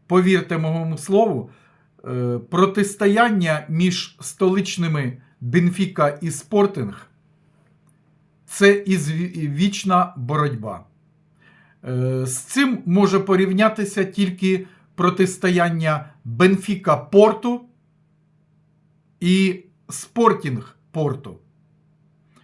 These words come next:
Звісно. Е, тут, е, мало сказати, що це неймовірно важливий матч,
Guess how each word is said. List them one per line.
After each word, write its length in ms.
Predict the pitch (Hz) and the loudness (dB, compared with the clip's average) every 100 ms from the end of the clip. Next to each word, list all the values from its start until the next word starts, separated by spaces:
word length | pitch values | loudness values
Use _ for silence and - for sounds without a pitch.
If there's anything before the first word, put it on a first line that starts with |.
| _ - | _ -14
Звісно. 640 | 120 156 170 127 117 98 - _ _ _ _ _ _ _ - | -6 -2 -2 -4 -8 -12 -16 _ _ _ _ _ _ _ -8
Е, 260 | 131 131 | -6 -4
тут, 480 | 131 - 277 - - | -6 -2 -2 -2 -2
е, 420 | 247 247 240 233 233 - _ _ _ _ _ _ _ _ _ _ _ _ _ - | 2 4 4 4 0 -6 _ _ _ _ _ _ _ _ _ _ _ _ _ -2
мало 720 | 170 240 277 233 170 165 - | 4 6 6 2 0 -2 -8
сказати, 1080 | - - - 185 151 233 240 - 220 214 - | -14 -8 -2 0 4 4 4 -4 -4 -6 -10
що 760 | - - - - 208 190 180 - _ _ _ _ _ _ _ _ _ | -14 -14 -10 0 2 4 0 -10 _ _ _ _ _ _ _ _ _
це 420 | - - 190 180 | -8 2 2 2
неймовірно 880 | 170 170 180 185 180 196 180 175 170 170 | -2 2 4 4 4 4 4 2 -2 -4
важливий 640 | 151 170 139 165 160 156 | -2 -2 -2 -4 -2 -2
матч, 500 | 151 123 - - - | -2 -4 -6 -18 -20